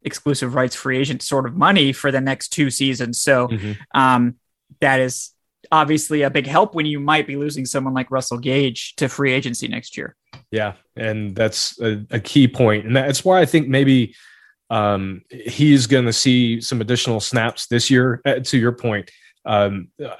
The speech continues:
Speaker 2: I, I just don't see a scenario where Russell Gage sticks around in Atlanta, um, unless he stays here on the cheap. And I, I just, I don't think that's gonna happen.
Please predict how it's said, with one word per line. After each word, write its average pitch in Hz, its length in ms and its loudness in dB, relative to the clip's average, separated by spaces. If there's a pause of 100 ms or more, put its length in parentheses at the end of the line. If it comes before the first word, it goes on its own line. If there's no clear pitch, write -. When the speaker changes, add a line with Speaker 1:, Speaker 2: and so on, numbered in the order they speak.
Speaker 2:
I, 120 200 -2
I 135 100 4
just 127 280 0
don't 147 160 4
see 147 160 2
a 127 60 2
scenario 123 420 2
where 110 140 -4
Russell 117 320 -4
Gage 117 480 -2
sticks - 360 -4
around 117 300 0
in 123 100 0
Atlanta, 131 400 -2 (480)
um, 104 500 -4
unless 131 340 2
he 131 100 2
stays 117 360 0
here 113 120 0
on 107 120 -2
the 98 80 -8
cheap. 104 320 -4
And 110 100 -2
I, 117 120 0 (120)
I 117 60 0
just, 107 440 -10
I 110 60 -4
don't 107 180 -10
think 110 160 -8
that's 101 160 -8
gonna 101 140 -8
happen. 92 360 -12